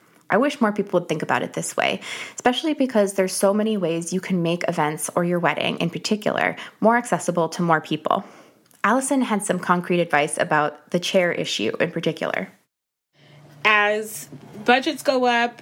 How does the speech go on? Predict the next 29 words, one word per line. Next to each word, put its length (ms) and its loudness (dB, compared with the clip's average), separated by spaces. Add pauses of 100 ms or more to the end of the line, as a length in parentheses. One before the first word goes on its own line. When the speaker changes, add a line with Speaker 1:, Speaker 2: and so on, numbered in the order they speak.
Speaker 2:
and 400 2
tastes 480 -2
change 840 0
and 560 -2
rental 320 2
companies 720 0
and 180 -2
venues 460 0
start 340 0
to 300 2 (420)
add 360 2
more 320 0
to 120 -8
their 140 4
repertoire, 760 -2 (360)
they 800 0
start 440 2
to 420 0 (560)
bring 360 0
in 320 0
different 340 0
styles 520 2
of 100 -2
seating 840 -2 (420)
that 360 2
might 300 0
look 260 2
nice, 400 0
but 340 2